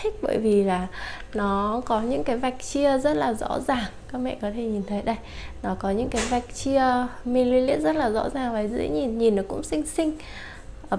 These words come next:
bình Medela này thì mẹ Sam mua với giá là hơn một trăm nghìn một bình. Và đây là bình sữa,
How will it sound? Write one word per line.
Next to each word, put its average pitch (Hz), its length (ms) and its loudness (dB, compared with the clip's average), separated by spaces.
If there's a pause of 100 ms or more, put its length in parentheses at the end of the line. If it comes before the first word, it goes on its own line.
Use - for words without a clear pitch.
bình 220 380 4
Medela 247 440 6
này 202 180 0
thì 196 140 0
mẹ - 160 -2
Sam 214 480 -2
mua 226 300 0
với 208 200 -2
giá 185 220 0
là 214 120 0
hơn 254 260 0
một 220 160 -2
trăm 240 240 0
nghìn 214 180 4
một 180 200 2
bình. 190 240 6 (560)
Và 190 380 2 (200)
đây 226 200 4
là 220 180 4
bình 196 360 2
sữa, - 280 -4